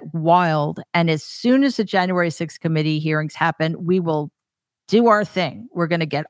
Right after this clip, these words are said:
all of the nerds back. We're going to get special guests, uh, to do,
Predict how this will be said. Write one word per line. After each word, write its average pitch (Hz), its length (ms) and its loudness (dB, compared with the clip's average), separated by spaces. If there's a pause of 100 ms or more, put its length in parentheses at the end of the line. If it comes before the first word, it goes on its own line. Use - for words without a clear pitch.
all 240 240 6
of 240 100 2
the 226 80 2
nerds 226 400 2
back. 196 300 2 (600)
We're 180 140 2
going 170 360 2
to 175 140 -4
get 156 360 0
special - 560 0
guests, 190 600 -2 (460)
uh, 156 220 2
to 175 180 -2
do, 160 480 0